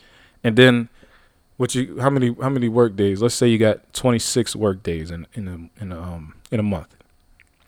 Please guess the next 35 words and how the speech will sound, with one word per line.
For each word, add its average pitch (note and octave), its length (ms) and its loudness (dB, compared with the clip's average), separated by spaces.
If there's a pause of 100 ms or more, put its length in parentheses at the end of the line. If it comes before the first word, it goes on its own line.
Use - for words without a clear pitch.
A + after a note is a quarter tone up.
(760)
You're B2 140 4
making C3 360 4
four D3 380 4
hundred C3+ 380 -2
thirty-three B2 480 -2
dollars A2 320 0
a A2+ 60 -8
month. G#2+ 320 -2 (100)
Oh, G3 160 10
but G3+ 140 8
wait, G#3 380 8 (160)
you C#3+ 100 2
got F3+ 240 8
your D#3 80 4
thirty D#3+ 280 8
dollars C#3+ 280 8
in G#2 80 -10
tips. - 420 -4 (500)
At A2+ 100 -2
least D#3 200 2
you C3+ 60 -6
got B2 180 4
that, C#3+ 180 4
right? B2+ 200 6 (320)
So D3 360 8 (500)
at, - 400 4 (320)
<clears throat> - 640 -4
this, F3 260 2 (200)
this F3 200 -2
law A#2+ 300 0
says F#2 500 -8 (600)
today D#3+ 480 6
in G2+ 80 -6
two F3+ 140 -2
thousand E3+ 320 4